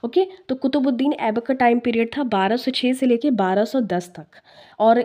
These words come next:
इसके बाद आते हैं गुलाम वंश के बाद कौन से वंश? खिलजी वंश आते हैं। ठीक है, तो देखिए फर्स्ट क्वेश्चन है, मोहम्मद गौरी ने भारत लौटते वक्त अपना साम्राज्य किसको सौंप दिया था? तो ये कुतुबुद्दीन ऐबक को सौंप दिया था, क्योंकि ये इसका एक गुलाम था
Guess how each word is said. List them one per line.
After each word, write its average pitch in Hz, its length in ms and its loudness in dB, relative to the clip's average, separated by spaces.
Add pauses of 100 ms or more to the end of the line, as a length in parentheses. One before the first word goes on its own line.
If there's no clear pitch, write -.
इसके 269 240 0
बाद 269 200 2
आते 220 320 -2
हैं 302 200 -2
गुलाम 214 280 2
वंश 233 220 2
के - 120 -4
बाद 226 220 -4
कौन 226 220 -4
से 262 140 -6
वंश? 254 240 -2 (440)
खिलजी 233 300 2
वंश 170 240 -2
आते 165 220 -10
हैं। 170 100 -6
ठीक 294 180 0
है, 339 60 6
तो 302 120 4
देखिए 254 360 -2
फर्स्ट 254 280 -2
क्वेश्चन 233 360 -2
है, 262 220 -4 (460)
मोहम्मद 277 320 8
गौरी 277 240 4
ने 311 140 2
भारत 226 400 0
लौटते 220 340 4
वक्त 240 200 -2
अपना 247 200 -2
साम्राज्य 214 460 0
किसको 262 320 0
सौंप 214 320 0
दिया 165 180 -6
था? 165 220 -14 (280)
तो 262 60 0
ये 277 80 2
कुतुबुद्दीन 254 640 0
ऐबक 220 380 -2
को 254 100 -2
सौंप 220 240 -2
दिया 208 240 0
था, 254 140 -4
क्योंकि 247 300 -2
ये 226 180 0
इसका 226 340 -4
एक 233 240 -6
गुलाम 190 440 0
था 240 280 -4